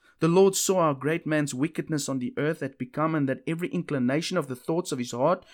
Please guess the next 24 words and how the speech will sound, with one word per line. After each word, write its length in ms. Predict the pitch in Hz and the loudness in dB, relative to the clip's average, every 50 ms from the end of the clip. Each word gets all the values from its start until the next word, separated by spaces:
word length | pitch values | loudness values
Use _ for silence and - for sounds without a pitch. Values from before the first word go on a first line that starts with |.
| - - _ - | -20 -6 _ 0
was 160 | 151 151 175 | 2 2 2
only 240 | 180 170 151 - - | 2 2 2 0 0
evil 260 | 180 190 208 202 208 | 0 0 0 2 2
all 120 | 180 151 139 | 2 2 0
the 80 | 131 | -2
time. 540 | 127 - - - 180 196 196 165 127 113 - _ _ - - _ - | -6 -6 -6 -4 -2 -2 0 0 -2 -4 -6 _ _ -20 -10 _ -2
The 80 | 170 | 0
Lord 180 | 170 202 170 190 | 2 2 2 2
was 120 | 185 131 | 0 -2
grieved 400 | 131 127 160 190 220 233 226 175 | -2 0 0 2 2 2 2 0
that 100 | 185 165 | 0 0
he 60 | 175 | 0
had 120 | 170 156 135 | 0 0 2
made 280 | 139 151 170 202 180 | 2 2 2 2 2
man 280 | 151 143 151 175 196 208 | 2 2 4 4 4 4
on 120 | 196 165 | 2 0
the 120 | 139 127 - - | 0 -2 -2 0
earth, 240 | 170 196 202 196 | 2 2 2 2
and 80 | 180 165 | 0 -2
his 140 | 147 139 - | -2 -2 0
heart 280 | 143 156 190 208 - | 2 4 4 2 2
was 140 | - 143 - | -2 -10 -8
filled 280 | - - 196 202 185 156 | -4 -2 -2 -2 0 -2
with 140 | 135 - | -4 -6